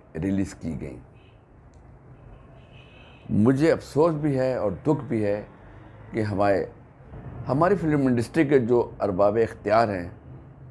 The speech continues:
जैसे लाहौर में हमारे डिस्ट्रीब्यूशन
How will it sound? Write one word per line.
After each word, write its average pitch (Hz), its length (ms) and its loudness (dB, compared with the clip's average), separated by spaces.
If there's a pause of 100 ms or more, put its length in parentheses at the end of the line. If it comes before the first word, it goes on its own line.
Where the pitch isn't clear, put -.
(160)
जैसे 113 460 0 (1500)
लाहौर 127 260 4
में 143 120 0
हमारे 110 560 2 (2250)
डिस्ट्रीब्यूशन 139 800 0